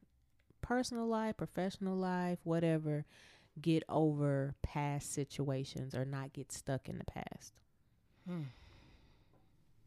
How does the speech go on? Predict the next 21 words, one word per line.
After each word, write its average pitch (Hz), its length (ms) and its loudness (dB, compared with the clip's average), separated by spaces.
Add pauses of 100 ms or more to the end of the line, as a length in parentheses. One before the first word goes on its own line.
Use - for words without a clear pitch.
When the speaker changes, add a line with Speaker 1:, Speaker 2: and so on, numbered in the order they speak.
(1700)
Speaker 2:
So 185 760 2
I 156 40 -2
kinda 185 260 4
already 160 240 2
told 185 220 2
you 160 40 0
about 147 200 -2
the 147 60 -8
dancing 147 460 -2
part. 139 380 -12 (240)
Speaker 1:
Mm-hmm. 147 540 -6
Speaker 2:
Um, 151 580 -4 (420)
I 151 140 4
would 175 180 0
say 170 360 0
relationships. 208 1200 0 (1120)
I 175 140 6
would 208 180 0
have 196 240 0
to 190 100 0
say, 160 920 0